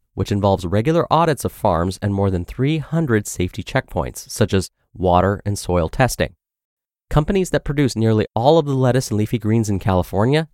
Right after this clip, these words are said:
take part in this, and there's a similar program in Arizona. All in all, more than ninety percent of the greens eaten in the U S are grown with these safety checks in place.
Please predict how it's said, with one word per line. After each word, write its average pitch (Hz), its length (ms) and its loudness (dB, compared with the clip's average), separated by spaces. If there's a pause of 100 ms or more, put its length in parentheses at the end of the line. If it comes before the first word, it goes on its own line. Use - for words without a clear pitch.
(140)
take - 240 0
part 147 240 4
in 87 120 2
this, - 260 -6 (300)
and 139 400 4
there's 107 160 0
a 104 40 -4
similar 156 360 2
program 92 400 0
in 92 80 0
Arizona. 90 500 2 (640)
All 151 240 4
in 160 100 2
all, 95 440 2
more 117 160 2
than 104 180 2
ninety 165 300 0
percent 131 440 -2
of 87 100 -2
the 90 60 -4
greens 117 440 2
eaten 120 240 0
in 110 100 0
the 92 100 0
U 104 200 4
S 120 240 2 (340)
are 131 160 0
grown 127 560 2
with 90 220 -4
these 131 240 0
safety 107 420 0
checks - 340 -2
in 85 100 -4
place. - 400 -2